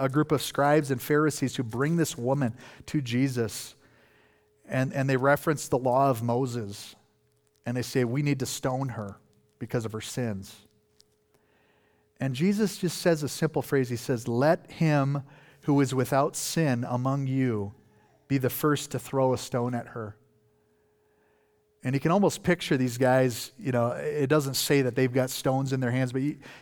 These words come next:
you get sucked into this story and you almost picture them kind of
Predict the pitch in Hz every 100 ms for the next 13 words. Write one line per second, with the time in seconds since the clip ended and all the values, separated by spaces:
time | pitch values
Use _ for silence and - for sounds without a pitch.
0 | _ 143 160 - - 160 - 160 156 131
1 | - 156 151 156 123 120 139 156 135 -
2 | 160 - 135 131 131 127 - - 139 127
3 | 107